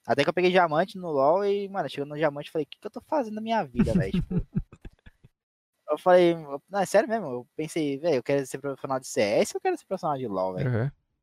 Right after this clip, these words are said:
Speaker 1: Aí eu falei, "Não, o bagulho é C S." No mesmo dia eu desinstalei o LoL e nunca mais instalei, tipo, na, naquela época, né?
Speaker 2: Aham.
Speaker 1: Hoje eu até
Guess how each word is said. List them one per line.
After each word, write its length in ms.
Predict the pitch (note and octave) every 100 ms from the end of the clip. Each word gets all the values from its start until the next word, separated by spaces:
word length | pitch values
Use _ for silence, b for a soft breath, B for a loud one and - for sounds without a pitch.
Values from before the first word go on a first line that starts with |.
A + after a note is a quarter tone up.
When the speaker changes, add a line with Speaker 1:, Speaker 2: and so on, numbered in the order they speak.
| _ _ _ _ -
Speaker 1:
Aí 240 | B2+ C3
eu 40 | C3+
falei, 180 | C3+
"Não, 200 | B2+ B2+
o 60 | F#2+ _
bagulho 280 | G2 G2+ C#3+
é 40 |
C 140 | E3 A3+
S." 300 | D3 C3+ -
No 60 | B2
mesmo 280 | E3+ G3
dia 200 | F3+ D3
eu 40 | E3+
desinstalei 440 | D#3 E3 D#3 D3
o 40 | D3
LoL 360 | B2 C#3 C4+ - _ _ _ _ _
e 180 | C#3 C#3
nunca 380 | C#3 D3 D#3 F3+
mais 200 | F3 F3
instalei, 320 | E3 F3 C#3+
tipo, 180 | - -
na, 260 | A#2+ A2+ A2
naquela 300 | A2+ A#2 B2
época, 160 | G#2 A2
né? 120 | A2+
Speaker 2:
Aham. 80 | C#3+
Speaker 1:
Hoje 180 | A#2+ F3+
eu 120 | F#3+
até 260 | F#3 F3+